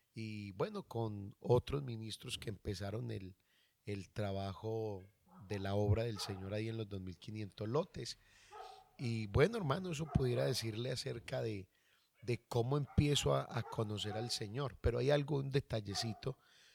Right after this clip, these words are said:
que yo no quisiera que se me escapara, y es que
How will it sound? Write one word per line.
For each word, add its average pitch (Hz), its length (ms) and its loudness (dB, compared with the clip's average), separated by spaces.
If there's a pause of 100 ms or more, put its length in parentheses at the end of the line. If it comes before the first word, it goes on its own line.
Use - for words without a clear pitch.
(140)
que 117 140 -2
yo 104 140 0
no 117 140 0
quisiera 123 400 2
que - 160 -10
se 101 100 -4
me 98 100 -4
escapara, 101 540 -2
y 120 160 0
es 117 160 0
que 120 260 -2